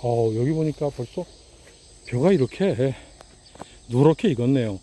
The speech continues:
자, 이것은 사월 달에 심은 이천의 주력 올벼 품종인 해들입니다. 근데 이제 거의 추수할 때가 돼가고 있네요. 벌써 이렇게 고개를 숙이고 있네요. 벼알이 고개를 숙이고 있고, 뭐 이번에 카눈의 영향인지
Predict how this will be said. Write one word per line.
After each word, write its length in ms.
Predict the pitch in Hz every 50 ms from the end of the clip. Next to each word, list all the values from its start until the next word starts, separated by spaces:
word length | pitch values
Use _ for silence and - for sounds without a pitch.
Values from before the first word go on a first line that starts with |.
| _ _ - - - - -
자, 100 | 135 131
이것은 800 | 135 139 156 143 - 180 180 165 151 139 131 120 113 107 101 90 _ - - _ _ - - - - - _ _ - -
사월 360 | - - - 196 185 190 185 160
달에 240 | - - 170 156
심은 400 | 135 - - 117 113 131 147 127 92 - _ -
이천의 440 | 139 127 120 - - 147 147 151 131
주력 440 | - - - 113 131 135 131 123 117
올벼 760 | 123 135 151 147 147 147 139 135 131 127 117 110 120 113 107 - -
품종인 460 | - 123 120 110 107 107 110 135 147 -
해들입니다. 540 | 202 214 170 151 120 110 101 95 95 95 - - - - - - - - - -
근데 140 | 131 120 113
이제 160 | 110 120 120 -
거의 320 | - - 104 113 117 120
추수할 340 | - - - - 165 147 123
때가 200 | - 139 120 110
돼가고 560 | - 113 104 107 110 107 107 107 101 98 104
있네요. 240 | 95 95 101 110 101
벌써 200 | 95 98 107 110
이렇게 520 | 101 92 - - - 110 107 120 135 147 - - - - - - - -
고개를 360 | - 120 117 110 127 120 123
숙이고 380 | 113 - 143 123 120 110 104 104
있네요. 220 | 98 95 98 95 95 - -
벼알이 240 | - 98 98 98 104
고개를 380 | - - 104 95 98 98 101
숙이고 380 | 101 - - 135 135 110 - 107
있고, 280 | - - - 135 147 - - - - - - - - - - - -
뭐 100 | 151 143
이번에 420 | 139 135 143 143 143 139 131 127 - -
카눈의 500 | - - 185 180 165 160 156 147 139 120
영향인지 800 | 110 113 117 117 113 117 117 110 110 107 110 123 135 147 156